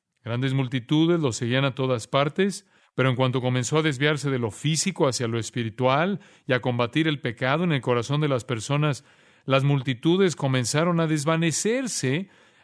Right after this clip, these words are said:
hasta que finalmente el único gentío que quedó fue el de un grupo de fariseos tratando de idear una forma de matarlo. Un rechazo tan trágico como ese se resume en las palabras de Juan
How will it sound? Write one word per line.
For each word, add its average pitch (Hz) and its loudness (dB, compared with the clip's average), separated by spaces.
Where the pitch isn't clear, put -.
hasta 139 0
que 156 0
finalmente 214 2
el 175 2
único 226 2
gentío 160 0
que 127 -4
quedó 135 0
fue 170 0
el 185 2
de 143 4
un 143 2
grupo 135 2
de 120 0
fariseos 110 -2
tratando 156 2
de 160 2
idear 143 0
una 151 2
forma 123 0
de 117 0
matarlo. 104 -6
Un 190 -2
rechazo 160 2
tan 123 0
trágico 135 0
como 117 0
ese 131 0
se 117 -2
resume 143 0
en 135 0
las 113 -2
palabras 123 0
de 110 -4
Juan 117 -2